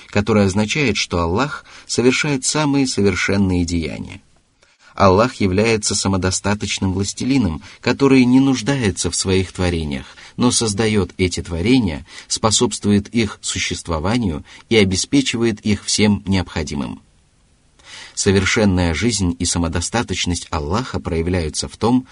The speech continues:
что Его никогда не одолевают ни дремота, ни сон. Эти явления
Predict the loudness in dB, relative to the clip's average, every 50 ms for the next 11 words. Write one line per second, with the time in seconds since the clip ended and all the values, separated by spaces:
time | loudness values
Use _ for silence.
0 | -16 -20 -20 -20 -10 -10 -6 -2 0 0 2 2 2 0 0 0 0 -2 -2 -2
1 | -2 -2 0 0 0 2 2 2 2 2 0 0 0 0 0 0 0 0 0 2
2 | 0 0 -2 -2 2 4 4 4 4 2 0 -2 -2 -6 -6 -4 -2 -2 -2 -4
3 | -6 -10 -4 -2 0 0 0 -2 -4 -6 -6 -8 -8 -10 -16 _ _ _ _ _
4 | _ _ _ _ _ _ _ _ _ _ _ 2 2 2 4 2 0 0 0 2
5 | 2 2 2 2 0 -2 -4 -6